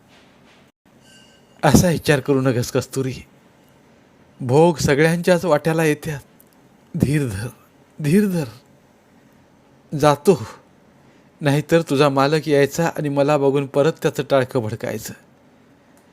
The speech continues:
एकदा अपमान केलाय तेवढा बास झाला." कस्तुरी डोळे टिपत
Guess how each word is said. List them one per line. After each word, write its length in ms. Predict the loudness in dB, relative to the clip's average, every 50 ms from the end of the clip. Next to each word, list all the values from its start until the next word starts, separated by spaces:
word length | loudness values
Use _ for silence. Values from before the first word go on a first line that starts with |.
| _ _ _ _ _ _ -2
एकदा 400 | 2 2 2 2 2 0 0 0
अपमान 360 | -2 -4 -4 -2 -2 -2 0 0 -2
केलाय 280 | -2 0 2 0 0
तेवढा 260 | 0 -2 0 0 0
बास 240 | 0 0 0 0 -2
झाला." 280 | -2 -6 -6 -8 -8 -12 -14 -18 -20 _ _ _ _ _ _ _ _ _ _ _ _ _ _ _ _ _ _ _ _ _ _ _ _ _ _ _ _ _ -8
कस्तुरी 400 | -8 -8 -8 -6 -4 -4 -4 -4
डोळे 280 | -4 -4 -4 -4 -4
टिपत 300 | -6 -8 -10 -8 -8 -8